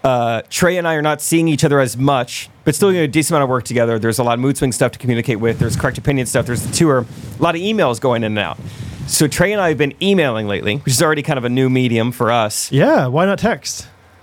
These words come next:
Speaker 1: I, I think it's a lot of, like, so, uh, this will, let me get into it. So, like, a brand who wants to work with Mood Swings might email both of us.
Speaker 2: Sure, sure, sure.
Speaker 1: We're both on the email, and then Trey from that will reply to it, but only reply to me.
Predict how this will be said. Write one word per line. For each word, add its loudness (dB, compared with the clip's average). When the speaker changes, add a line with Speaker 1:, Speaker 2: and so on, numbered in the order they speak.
Speaker 1:
I, 2
I 0
think 2
it's -2
a 0
lot 2
of, -2
like, 0
so, 4
uh, -2
this 0
will, 0
let 2
me 2
get 0
into -2
it. -4
So, 2
like, 0
a 0
brand 0
who 2
wants 0
to 0
work 0
with 2
Mood 2
Swings -4
might -2
email 0
both -2
of -10
us. -6
Speaker 2:
Sure, 0
sure, -8
sure. -14
Speaker 1:
We're 2
both 2
on -2
the -4
email, 2
and 2
then 0
Trey 2
from -2
that -2
will 0
reply 0
to -2
it, 0
but 0
only 2
reply 2
to -6
me. 0